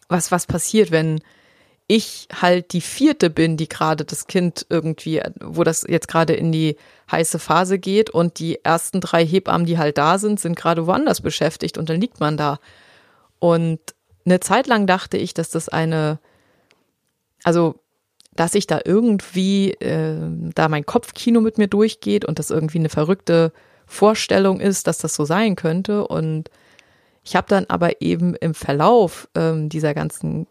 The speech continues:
Geschichte irgendwann auch mit vielen Hebammen gesprochen und die haben mir genau das bestätigt. Also es ist eben keine, ähm, es ist, es ist keine Übertreibung, dass das oft so ist, sondern in den Krankenhäusern, besonders in den großen Krankenhäusern,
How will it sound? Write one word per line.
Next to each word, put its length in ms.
Geschichte 440
irgendwann 440
auch 120
mit 120
vielen 320
Hebammen 480
gesprochen 720
und 180
die 120
haben 280
mir 160
genau 420
das 200
bestätigt. 720
Also 180
es 120
ist 180
eben 340
keine, 720
ähm, 580
es 160
ist, 200
es 140
ist 140
keine 300
Übertreibung, 1040
dass 240
das 300
oft 240
so 160
ist, 300
sondern 300
in 180
den 100
Krankenhäusern, 800
besonders 320
in 80
den 100
großen 360
Krankenhäusern, 760